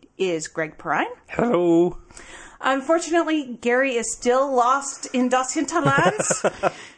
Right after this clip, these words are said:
Speaker 1: Um, we get an occasional text from him, um,
Speaker 2: I
Speaker 1: where
Speaker 2: think he's technically still in Texas.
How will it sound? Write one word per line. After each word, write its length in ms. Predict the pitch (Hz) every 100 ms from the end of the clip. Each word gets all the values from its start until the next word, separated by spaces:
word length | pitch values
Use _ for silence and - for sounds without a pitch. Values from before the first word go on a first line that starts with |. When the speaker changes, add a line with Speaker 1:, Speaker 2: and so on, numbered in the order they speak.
| _ -
Speaker 1:
Um, 340 | 269 277 277 269
we 120 | 285
get 180 | 294 269
an 80 | 294
occasional 500 | - 302 330 294 285
text 320 | - 269 -
from 220 | - 262
him, 360 | 262 254 254 247
um, 420 | - 233 233 226
Speaker 2:
I 100 | 233
Speaker 1:
where 100 | 247
Speaker 2:
think 160 | 247 277
he's 200 | 269 170
technically 560 | - 170 - 208 220 233
still 300 | - 240 247
in 80 |
Texas. 640 | 240 262 254 349 339 -